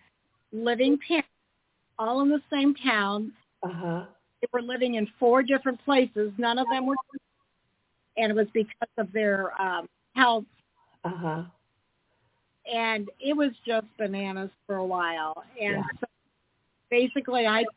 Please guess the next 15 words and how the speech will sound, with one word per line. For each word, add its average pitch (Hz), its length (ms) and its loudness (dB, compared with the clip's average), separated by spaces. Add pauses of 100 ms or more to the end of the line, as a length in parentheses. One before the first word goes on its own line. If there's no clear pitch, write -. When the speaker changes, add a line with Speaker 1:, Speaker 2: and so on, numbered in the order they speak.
(800)
Speaker 1:
helped 233 280 2
my 233 160 2
sister 233 180 -6
take - 520 -18
care 233 100 2
of 202 80 -2
my 262 200 2
parents 254 460 0
and 247 140 2
his 226 100 -14 (720)
siblings 226 400 0
take 202 220 -2
care 180 160 -4
of 175 60 -14
his 294 180 2